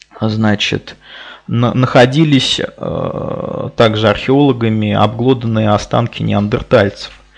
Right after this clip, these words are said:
что, в частности, использовалось христианскими теологами для, значит, обоснования следующих моментов, что вот наши предки, значит, Homo erectus или там австралопитеки, они жили вот сплочёнными коллективами, у них была взаимопомощь, взаимовыручка,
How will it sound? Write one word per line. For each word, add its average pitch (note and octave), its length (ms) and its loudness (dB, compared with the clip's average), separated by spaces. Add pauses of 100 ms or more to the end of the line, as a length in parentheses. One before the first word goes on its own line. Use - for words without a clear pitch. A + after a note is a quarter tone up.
(420)
что, - 300 2
в C#3+ 80 -4
частности, C3+ 580 2
использовалось A2 540 0
христианскими A2+ 680 -2
теологами A#2 760 0
для, G#2+ 680 2
значит, G#2+ 440 -6
обоснования A2 680 2
следующих - 480 -4
моментов, G#2 500 -4
что - 180 -6
вот G2+ 200 -4
наши A2+ 320 2
предки, - 520 -2 (600)
значит, G#2 580 -6
Homo G#2+ 400 0
erectus - 580 -2
или - 120 -6
там G2+ 240 -2
австралопитеки, G#2+ 880 0
они A2+ 300 2
жили G#2+ 400 -2
вот - 220 -10
сплочёнными A2 760 0
коллективами, A2+ 800 0
у G#2+ 60 2
них A2 180 -2
была G#2 260 4
взаимопомощь, G#2 920 0
взаимовыручка, G#2+ 1160 0